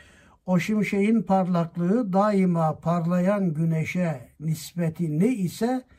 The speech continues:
dünya hayatının öbür aleme kıyası işte bundan ibarettir. Koskoca dünya hayatı bu kadar kısa olursa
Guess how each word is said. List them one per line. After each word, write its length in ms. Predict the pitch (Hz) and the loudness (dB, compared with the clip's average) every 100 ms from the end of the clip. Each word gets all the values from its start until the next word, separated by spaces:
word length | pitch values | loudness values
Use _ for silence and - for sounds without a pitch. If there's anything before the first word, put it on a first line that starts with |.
| _ _ _ _ - | _ _ _ _ -4
dünya 380 | 160 180 233 185 | 0 2 4 4
hayatının 800 | 185 170 160 156 170 220 254 - | 4 2 0 -2 -2 0 0 -4
öbür 220 | 165 180 | -4 -4
aleme 600 | 214 180 170 160 170 190 | -2 -2 -2 0 0 0
kıyası 500 | 190 160 170 170 160 | 0 -2 0 -2 -2
işte 440 | 190 165 - 175 156 | -6 -6 -6 -6 -4
bundan 340 | 139 147 220 | -6 -2 0
ibarettir. 960 | 208 165 135 123 110 - 104 - - _ _ _ _ _ _ _ _ _ _ | 2 0 -4 -8 -12 -14 -16 -18 -20 _ _ _ _ _ _ _ _ _ _
Koskoca 680 | 175 196 - 196 170 180 160 | 2 2 2 0 2 0 0
dünya 380 | 170 180 202 170 | 2 2 2 2
hayatı 600 | 175 160 156 - 214 196 | 0 0 -2 -2 -4 -4
bu 80 | |
kadar 380 | - 185 165 160 | -2 -2 0 -4
kısa 260 | - 160 185 | -4 -6 -4
olursa 720 | 165 156 147 - 196 247 254 | -4 -4 -4 -2 -2 -2 -6